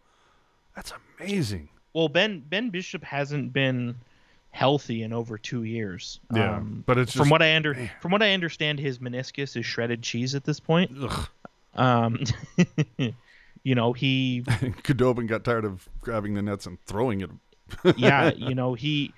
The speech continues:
Speaker 2: he played half the regular season of, you know, covid season one, missed the whole, or I'm sorry, he played three games in the playoffs, missed all of covid season two,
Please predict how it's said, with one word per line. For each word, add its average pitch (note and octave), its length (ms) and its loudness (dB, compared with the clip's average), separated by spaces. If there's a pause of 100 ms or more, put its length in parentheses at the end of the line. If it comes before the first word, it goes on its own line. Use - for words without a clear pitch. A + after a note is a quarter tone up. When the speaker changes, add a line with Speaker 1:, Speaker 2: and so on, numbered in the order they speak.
(140)
Speaker 2:
he E3 160 2
played E3+ 340 4
half D3 360 -2
the D3+ 80 0
regular C#3 360 -2
season C3+ 540 -6
of, B2 540 -2
you C#3+ 100 -2
know, A#2+ 140 -2
covid C3 340 2
season B2+ 320 -4
one, A#2+ 320 -2
missed C3 240 0
the C3+ 80 2
whole, C3 340 4
or C3 120 4
I'm D3 100 2
sorry, A#2+ 180 0
he C3 80 -4
played B2+ 220 -2
three D#3 160 0
games D3+ 280 0
in C3 40 -6
the A#2+ 80 -4
playoffs, B2 460 -2 (440)
missed D3 360 4
all C#3+ 260 4
of C#3 120 -2
covid C3 340 0
season A#2+ 320 -6
two, A#2+ 360 -2